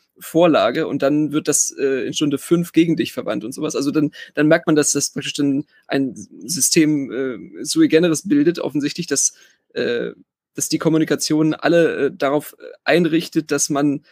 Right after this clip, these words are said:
dass man am, äh, dass man die besseren Konsistenzprüfungsmöglichkeiten sich bereitstellen sollte. Ja, also das Gedächtnis erleichtert sich zwar sein laufendes Geschäft dadurch, dass es die Sinnmomente, die es prüft, zeitlich oder räumlich auseinanderzieht und dadurch ortet. Und dann, ähm, äh, kann Wissen eben nur di-, mit dieser,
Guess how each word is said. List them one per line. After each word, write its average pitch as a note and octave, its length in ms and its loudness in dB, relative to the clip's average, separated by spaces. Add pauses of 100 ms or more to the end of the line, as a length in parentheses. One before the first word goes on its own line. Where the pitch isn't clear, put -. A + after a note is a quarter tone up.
(720)
dass - 180 -8
man C#3 120 -4
am, C3 220 -2
äh, G2 140 -6
dass - 220 -8
man A#2+ 240 -4
die D3+ 120 -4
besseren D#3 360 2
Konsistenzprüfungsmöglichkeiten D3 1500 -4
sich - 240 -12 (640)
bereitstellen A2 500 -4
sollte. G2+ 360 -6 (340)
Ja, D#3+ 120 2
also C#3 180 2
das C3 260 -2
Gedächtnis D#3+ 280 2
erleichtert D3+ 320 2
sich D#3+ 140 -2
zwar D3 160 0
sein C#3 140 0
laufendes C#3+ 300 0
Geschäft C#3+ 260 -8
dadurch, D3 160 0
dass - 160 -4
es - 100 -4
die C#3 120 0
Sinnmomente, C#3+ 480 0
die C3+ 100 2
es - 160 -2
prüft, - 580 -4
zeitlich C#3 280 0
oder C3+ 100 0
räumlich D3 320 0
auseinanderzieht D#3 500 2
und A2+ 60 -4
dadurch G#2+ 220 -4
ortet. - 340 -4 (420)
Und C#3 200 -6
dann, C#3+ 260 2
ähm, B2+ 560 -6 (520)
äh, A2+ 220 -6 (180)
kann C#3+ 280 -2
Wissen - 220 0
eben D3 180 2
nur D#3+ 180 4
di-, D3+ 140 -2
mit C#3 120 -2
dieser, C#3 300 0